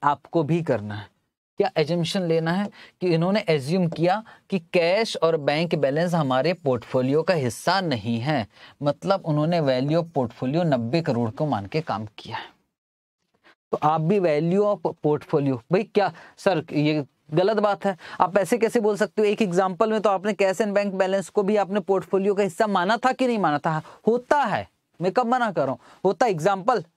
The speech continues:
जो मैंने पिछली क्लास में करवाया था। पर इस क्वेश्चन को आपको याद करना पड़ेगा। ये क्वेश्चन बहुत फेमस क्वेश्चन है। इसमें इसने अज्यूम किया कि cash and bank balance हमारे पोर्टफोलियो का हिस्सा नहीं है।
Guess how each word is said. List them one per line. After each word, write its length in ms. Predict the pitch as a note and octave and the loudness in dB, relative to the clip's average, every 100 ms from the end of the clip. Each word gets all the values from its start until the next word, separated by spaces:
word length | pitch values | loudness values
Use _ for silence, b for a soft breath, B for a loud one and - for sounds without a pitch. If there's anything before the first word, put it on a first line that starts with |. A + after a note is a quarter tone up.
| C#3+ | -8
जो 160 | D#3+ | -4
मैंने 140 | G3+ G3+ | -2 -2
पिछली 260 | F3 F#3+ | -4 -2
क्लास 220 | F#3 F3+ F#3 | 0 -2 -2
में 80 | E3 | -6
करवाया 280 | C3+ A#2 | -4 -6
था। 140 | G#2 A2 _ B B B B _ - | -8 -14 _ B B B B _ -6
पर 140 | B3 - | -6 -2
इस 180 | A#3 A#3+ | -2 0
क्वेश्चन 360 | - A3+ - A#3+ | 0 0 0 0
को 100 | A#3+ | 0
आपको 240 | - A#3 | 2 2
याद 340 | F3+ E3+ G#3 | 2 2 -2
करना 320 | - E3 B2 G#2+ | -2 -4 -4 -10
पड़ेगा। 340 | A2+ G2 - _ _ _ _ _ _ _ _ _ _ _ _ - | -16 -20 -20 _ _ _ _ _ _ _ _ _ _ _ _ -2
ये 120 | F3 | 0
क्वेश्चन 320 | F3+ E3 G3 | 0 0 0
बहुत 180 | D#3+ E3 | 0 0
फेमस 360 | - C3+ D#3 - | -2 0 0 0
क्वेश्चन 420 | F3 D#3 F3+ F3+ | -2 -2 -4 -6
है। 100 | G#3 b b - | -8 b b -12
इसमें 360 | - D#3+ G3 | -6 -4 -2
इसने 320 | - E3 F#3 - | -2 -4 -4 -2
अज्यूम 400 | E3 D#3 B2 A3+ A3+ | 0 0 0 0 0
किया 220 | F3 F3 | 0 -2
कि 140 | E3 E3 | -2 -6
cash 360 | - F3 G#3 G#3+ | 0 2 0 -2
and 180 | D#3+ D#3+ C3+ | -2 -2 0
bank 300 | C#3 D3+ F3+ D3 | 0 0 -2 -2
balance 480 | B2 B2 D#3 F3+ - | 0 2 0 -2 -2
हमारे 320 | D3+ C3 A#2+ F3 | 0 2 2 0
पोर्टफोलियो 600 | E3 B2+ - A#2 A#2+ A#2+ | 0 -2 0 -2 0 0
का 120 | D3+ | -2
हिस्सा 320 | A#2 - F3 | -2 -2 -2
नहीं 400 | C#3+ G#2+ G2 B2 | 0 -2 -4 -4
है। 180 | G2+ - | -6 -14